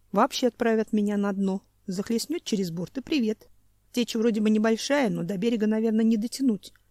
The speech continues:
Да и высаживаться поблизости негде. Вычерпывать воду, а кто грести будет? Эх, было бы четыре руки! И сил никаких уже не осталось. Сейчас бы лечь, полежать.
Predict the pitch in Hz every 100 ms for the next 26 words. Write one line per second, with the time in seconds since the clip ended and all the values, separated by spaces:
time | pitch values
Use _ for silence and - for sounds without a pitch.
0 | _ _ _ _ - 226 294 339 262 240
1 | 240 - - 226 214 208 208 - 202 202
2 | 180 202 - _ _ _ _ _ - 214
3 | 240 240 247 233 226 277 226 175 _ _
4 | - - 226 190 180 - 233 220 220 -
5 | - _ _ _ _ _ _ _ - 320
6 | - 185 381 370 220 - - 262 240 208
7 | - 220 - - _ _ _ _ _ _
8 | _ 226 - 320 294 240 208 - - 185
9 | 190 190 180 - - 180 175 - - -
10 | 262 240 220 302 370 - - 202 214 311
11 | -